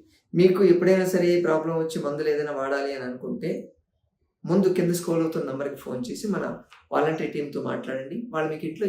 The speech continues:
చేసుకునే చిట్కాలు, మన ఆశ్రమం నుండి వైద్య విధానాల గురించి చెప్తారు. ముందు వాటిని ట్రై చేయండి. అవి ఫెయిల్ అయితే అప్పుడు మందులో, టానిక్‌లు, ఇంజెక్షన్లు, ఆపరేషన్ మీరు వెళ్ళొచ్చు.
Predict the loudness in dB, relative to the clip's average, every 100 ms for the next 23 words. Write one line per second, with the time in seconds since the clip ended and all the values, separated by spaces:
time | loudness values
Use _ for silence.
0 | -2 -4 -10 -12 -12 -4 -2 0 0 0
1 | -2 -4 -8 -8 -6 -6 -4 -6 -6 -10
2 | -10 -10 -10 -10 -10 -6 -4 -4 -8 -16
3 | -4 0 2 2 0 -2 -4 -6 -6 -6
4 | -6 -10 -10 -8 0 4 4 4 2 0
5 | -2 -2 -2 -2 -2 -2 -4 -6 -6 -10
6 | -10 -6 -4 -6 -10 -10 -10 -10 -10 -14
7 | -18